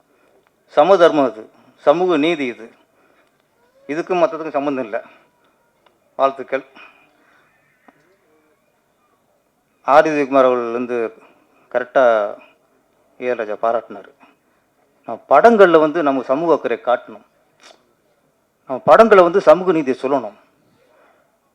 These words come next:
நம்ம திரைப்படங்கள் வாயிலாக சம தர்மத்தை சொல்லணும், நல்ல விஷயங்களை மக்களுக்கு சொல்லணும். அவன்தான் உண்மையான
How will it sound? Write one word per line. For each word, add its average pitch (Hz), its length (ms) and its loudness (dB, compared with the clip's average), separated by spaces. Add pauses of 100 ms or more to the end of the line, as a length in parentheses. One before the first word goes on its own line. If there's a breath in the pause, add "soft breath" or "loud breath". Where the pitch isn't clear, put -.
(100)
நம்ம 147 180 -6 (100)
திரைப்படங்கள் 202 580 2
வாயிலாக 185 360 6 (520)
சம 190 220 4
தர்மத்தை 165 380 0
சொல்லணும், 131 280 -8 (500)
நல்ல 208 220 0
விஷயங்களை 175 260 -2
மக்களுக்கு 139 300 -4
சொல்லணும். 110 240 -12 (640)
அவன்தான் 202 560 2 (1120)
உண்மையான 175 280 0